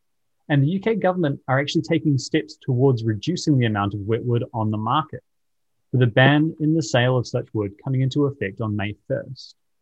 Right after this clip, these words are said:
However, it should be noted it's also important to store your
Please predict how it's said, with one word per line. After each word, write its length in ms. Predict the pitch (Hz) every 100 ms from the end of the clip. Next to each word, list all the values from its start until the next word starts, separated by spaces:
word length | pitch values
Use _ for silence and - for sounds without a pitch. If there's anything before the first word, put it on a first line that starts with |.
| _ _ _ _ _ _ _ -
However, 440 | 143 135 139 147 - _ _ _ _ _
it 60 | 123
should 160 | -
be 80 | 139
noted 380 | 147 135 139 135
it's 140 | 120
also 280 | 147 151 160
important 440 | 147 - 151 147 143
to 100 | 101
store 460 | - - 147 160
your 200 | 135 120